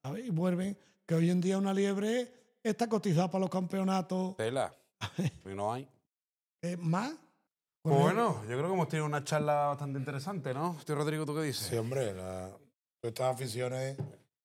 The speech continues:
Speaker 3: tan nuestras y tan,
Speaker 1: Contate.
Speaker 3: y tan auténticas, porque es que al final son aficiones auténticas.
Speaker 1: Que no se puede decir que son de, de Andalucía, porque es que en toda España.
Speaker 3: Eh.
Speaker 2: Sí, no, no.
Speaker 1: A ver, que no se puede decir que es de Andalucía, que es que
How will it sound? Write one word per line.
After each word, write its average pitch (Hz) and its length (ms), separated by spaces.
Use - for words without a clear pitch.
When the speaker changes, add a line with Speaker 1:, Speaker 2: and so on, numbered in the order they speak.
Speaker 3:
tan 127 220
nuestras 139 680
y 139 120
tan, 131 880
Speaker 1:
Contate. 220 480
Speaker 3:
y 233 80
tan 135 160
auténticas, 135 680
porque 117 160
es 113 80
que 135 60
al 139 120
final 117 420
son 123 180
aficiones 151 420
auténticas. 117 560
Speaker 1:
Que 170 80
no 190 140
se 208 100
puede 220 160
decir 226 180
que 196 60
son 240 160
de, 196 220
de 185 100
Andalucía, 202 640
porque 185 280
es 180 60
que 233 120
en 214 100
toda 190 140
España. 226 400
Speaker 3:
Eh. 107 180
Speaker 2:
Sí, 104 260
no, 101 120
no. 90 280
Speaker 1:
A 156 60
ver, 185 80
que 180 80
no 190 80
se 208 60
puede 214 160
decir 220 100
que 226 60
es 220 40
de 214 60
Andalucía, 185 480
que 156 140
es 180 60
que 208 220